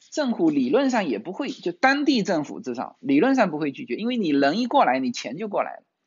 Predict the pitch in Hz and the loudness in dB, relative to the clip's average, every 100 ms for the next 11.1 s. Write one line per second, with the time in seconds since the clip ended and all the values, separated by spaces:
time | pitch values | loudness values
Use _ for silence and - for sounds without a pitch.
0 | _ _ _ - 156 262 190 151 190 214 | _ _ _ -8 -4 0 0 0 0 0
1 | 147 135 131 160 - 285 175 120 92 60 | 2 0 -2 -4 -4 -2 0 2 2 -2
2 | - - 220 254 208 - 101 - - _ | -8 -6 -2 -2 -2 -4 -10 -10 -12 _
3 | _ _ _ _ _ 160 160 135 147 147 | _ _ _ _ _ 0 2 4 2 2
4 | 135 156 156 151 143 143 143 160 160 107 | -2 -2 0 0 0 0 0 0 0 -2
5 | 123 120 120 - 170 127 107 147 120 92 | -2 -4 -4 -6 -4 -4 -2 0 0 0
6 | 101 117 127 190 165 143 147 127 113 117 | -8 -12 -2 2 2 2 2 2 -2 -6
7 | _ 127 127 123 143 185 143 190 214 139 | _ -8 -2 0 0 0 -2 -2 -2 -4
8 | 110 110 110 - _ _ _ _ _ _ | -6 -8 -10 -12 _ _ _ _ _ _
9 | _ _ _ - 294 208 190 180 175 202 | _ _ _ 0 4 4 2 0 2 4
10 | 165 156 160 254 208 180 180 160 131 - | 6 4 0 -2 0 0 -2 -6 -6 -10
11 | - | -18